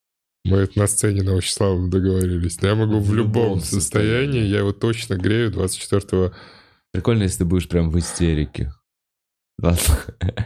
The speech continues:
Speaker 1: Подожди, января или фев-, нет, я не хочу думать, что это всё. Двадцать четвёртого января. Короче, вот грею
Speaker 2: Да.
Speaker 1: его, да.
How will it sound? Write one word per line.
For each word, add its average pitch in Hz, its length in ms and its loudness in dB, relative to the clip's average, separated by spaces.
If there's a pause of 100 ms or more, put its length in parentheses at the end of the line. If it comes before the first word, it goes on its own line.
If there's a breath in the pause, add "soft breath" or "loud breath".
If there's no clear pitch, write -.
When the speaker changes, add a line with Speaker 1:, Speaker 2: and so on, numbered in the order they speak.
(360 loud breath)
Speaker 1:
Подожди, 95 300 2
января 92 600 2
или 110 320 -2 (1400)
фев-, 95 240 0 (1400)
нет, 95 400 0
я 85 80 0
не 95 60 2
хочу 98 260 -2
думать, 80 220 -2
что - 160 -8
это 76 160 -6
всё. - 120 -14 (320 loud breath)
Двадцать - 160 2
четвёртого 117 360 2
января. 101 540 0
Короче, 110 380 0
вот 101 180 0
грею 104 240 2
Speaker 2:
Да. 101 40 2
Speaker 1:
его, 95 180 0
да. 95 220 -2